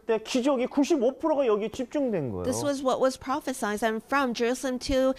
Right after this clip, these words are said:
Speaker 2: Caesarea Philippi, ninety-five percent
Speaker 1: 이런
Speaker 2: of that
Speaker 1: 기적을
Speaker 2: was
Speaker 1: 통해서
Speaker 2: happening.
Speaker 1: 제자들이 본 게 있지 않습니까?
Speaker 2: And during these miracles, this is what the disciples saw.
Speaker 1: 예수가 누구신가?
Speaker 2: Who is Jesus?
Speaker 1: 바로 그리스도라는 거예요.
Speaker 2: And he is the
Speaker 1: 이것이
Speaker 2: Christ.
Speaker 1: 복음서의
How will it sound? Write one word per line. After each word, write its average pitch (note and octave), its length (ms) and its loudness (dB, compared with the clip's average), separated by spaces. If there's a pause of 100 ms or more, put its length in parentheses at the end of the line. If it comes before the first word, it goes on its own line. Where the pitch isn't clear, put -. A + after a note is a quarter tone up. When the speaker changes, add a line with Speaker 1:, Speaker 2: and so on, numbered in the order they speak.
(160)
Speaker 2:
Caesarea D4 420 2
Philippi, C4 640 0
ninety-five B3+ 560 -2
percent A#3+ 260 2
Speaker 1:
이런 D4+ 180 4
Speaker 2:
of C#4 80 0
that C4+ 120 2
Speaker 1:
기적을 B3+ 360 4
Speaker 2:
was F#3 120 -4
Speaker 1:
통해서 B3 440 0
Speaker 2:
happening. A3 200 4
Speaker 1:
제자들이 F#3+ 400 2
본 G3 260 0
게 G#3 100 2
있지 - 160 -6
않습니까? F2 420 -12
Speaker 2:
And C#4 180 -2
during C#4 280 0
these C4+ 280 -4
miracles, A#3+ 440 -2
this A#3 180 -4
is A#3+ 120 -8
what A#3 180 -2
the A3 100 -6
disciples G3+ 500 -4
saw. B3+ 360 -4 (360)
Speaker 1:
예수가 E3+ 440 2
누구신가? A#3+ 680 0 (260)
Speaker 2:
Who E4 100 -2
is E4 160 -4
Jesus? - 720 -10
Speaker 1:
바로 B2 220 -4
그리스도라는 C4+ 720 0
거예요. - 180 -14 (180)
Speaker 2:
And B3+ 220 -4
he F3 160 -6
is E3 140 -8
the G3+ 120 -2
Speaker 1:
이것이 A#3 300 4
Speaker 2:
Christ. - 80 -8
Speaker 1:
복음서의 A#3+ 1000 4